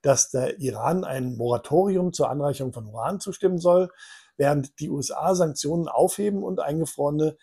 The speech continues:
iranische Staatsgelder freigeben im Gegenzug dafür.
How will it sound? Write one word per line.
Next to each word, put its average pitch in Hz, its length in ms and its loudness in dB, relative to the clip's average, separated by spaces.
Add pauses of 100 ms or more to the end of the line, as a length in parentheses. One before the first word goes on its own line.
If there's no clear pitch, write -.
(200)
iranische 131 520 2
Staatsgelder 135 600 -2
freigeben 113 480 -8
im 143 160 -4
Gegenzug 117 420 -6
dafür. 110 380 -8